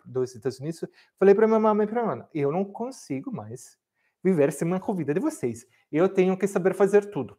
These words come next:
porque quando vou morar de novo fora, eu tenho que poder fazer as suas comidas pra matar a saudade." Porque pra mim, assim, o, aqui é um lugar de,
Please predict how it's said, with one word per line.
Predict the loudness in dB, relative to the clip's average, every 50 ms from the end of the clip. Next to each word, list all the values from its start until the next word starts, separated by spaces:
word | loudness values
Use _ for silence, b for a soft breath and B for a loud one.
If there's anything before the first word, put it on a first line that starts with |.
| _ _ _
porque | -4 -4 -4 -4 -6 -6 -4
quando | 4 6 6 6 6 4 2
vou | 2 2 2
morar | 2 4 4 4 4
de | 2 2
novo | 0 0 0 0 -4
fora, | -2 4 6 6 6 6 4 b b b b b b b b -4
eu | -4 -2
tenho | -2 -2 -2 -2 -4
que | -6 -8
poder | -8 -6 0 0 0 0 0
fazer | -2 -2 0 -2
as | -2 -2
suas | -2 -4 -6 -2
comidas | -4 -4 -2 -2 -2 -4 -4 -6 -4
pra | _ 0 2
matar | 2 0 2 2 4 4
a | 4
saudade." | 2 0 -2 0 2 0 0 0 -4 -12 -20 _ _ _ _ _ _ _ _ _ _ _ -4
Porque | -4 -4 -2 -2 -2 0
pra | 2 0 0
mim, | 2 0 0 0 0
assim, | 0 0 0 0 0 0 -4 -8 -8
o, | -6 -4 -4 -4 -4 -4
aqui | -6 -8 -8 -4 0 2
é | 2 4 4 4 4 4 2 0
um | -2 -2 -2 -2
lugar | -2 0 4 6 6 6 6
de, | 4 4 4 4 4 2